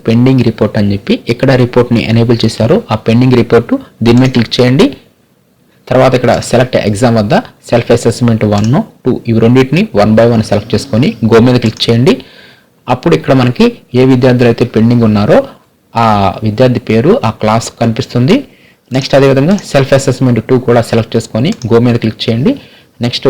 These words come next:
ఇక్కడ కూడా పెండింగ్ విద్యార్థులు ఇక్కడ మనకు కనిపిస్తారు. అప్పుడు ఆ విద్యార్థులకు సంబంధించి మనం మార్క్స్ని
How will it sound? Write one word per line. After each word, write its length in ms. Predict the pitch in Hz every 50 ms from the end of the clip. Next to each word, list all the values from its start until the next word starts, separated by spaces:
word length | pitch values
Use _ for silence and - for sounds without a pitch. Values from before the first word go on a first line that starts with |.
| - -
ఇక్కడ 160 | - - - 131 -
కూడా 120 | 120 120 - 226 - -
పెండింగ్ 280 | 120 120 123 123 123 120
విద్యార్థులు 320 | 113 117 113 113 113 117
ఇక్కడ 120 | - - 110 110
మనకు 140 | 107 110 - 113
కనిపిస్తారు. 460 | 117 117 120 - - 123 131 196 226 269 - 135
అప్పుడు 200 | 135 - 156 147 139
ఆ 20 | 131 131
విద్యార్థులకు 400 | 127 127 139 131 135 139 131 131 -
సంబంధించి 400 | 123 123 123 120 117 123 - 277 285 - -
మనం 120 | 135 123 120 120
మార్క్స్ని 320 | 117 117 - - - 185